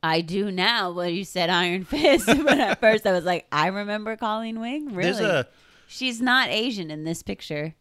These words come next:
Speaker 2: Nope, nope.
Speaker 1: She's Asian in Iron Fist.
Speaker 2: Yep, yep.
Speaker 1: So maybe that's why
Speaker 2: So they're
Speaker 1: I
Speaker 2: kinda
Speaker 1: didn't
Speaker 2: dating,
Speaker 1: remember
Speaker 2: but
Speaker 1: her right
Speaker 2: not
Speaker 1: away.
Speaker 2: really, uh, 'cause Scott's awkward and he doesn't really want to.
Speaker 1: He's still in love with Jean.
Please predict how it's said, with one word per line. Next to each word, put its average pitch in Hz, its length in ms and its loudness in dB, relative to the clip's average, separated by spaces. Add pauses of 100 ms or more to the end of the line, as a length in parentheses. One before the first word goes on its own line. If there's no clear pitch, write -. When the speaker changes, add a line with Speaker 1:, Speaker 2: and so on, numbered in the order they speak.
(140)
Speaker 2:
Nope, 151 160 -2 (260)
nope. 135 100 -4
Speaker 1:
She's 170 280 -2
Asian 160 400 0
in 147 100 -6
Iron 139 300 -6
Fist. 147 580 -6
Speaker 2:
Yep, 147 100 0 (340)
yep. 127 120 -6
Speaker 1:
So 139 400 -4 (680)
maybe 147 240 -10
that's 147 360 -6
why 135 420 -8 (120)
Speaker 2:
So - 120 -14
they're 320 140 -6
Speaker 1:
I - 40 -10
Speaker 2:
kinda 208 260 6
Speaker 1:
didn't 175 60 -2
Speaker 2:
dating, 190 300 4
Speaker 1:
remember 175 120 0
Speaker 2:
but 151 60 4
Speaker 1:
her 147 40 -4
right 165 140 0
Speaker 2:
not 147 60 -2
Speaker 1:
away. - 20 -2 (100)
Speaker 2:
really, 156 360 2 (120)
uh, 117 260 -2 (180)
'cause 117 200 -6
Scott's 117 340 0
awkward 107 440 0
and 101 140 -6
he 104 100 -6
doesn't 98 440 -8 (580)
really 110 500 -4
want 101 460 -8
to. 131 340 -2 (760)
Speaker 1:
He's 160 140 -14
still 165 240 -2
in 165 100 -2
love 170 160 0
with 180 140 -2
Jean. 208 600 4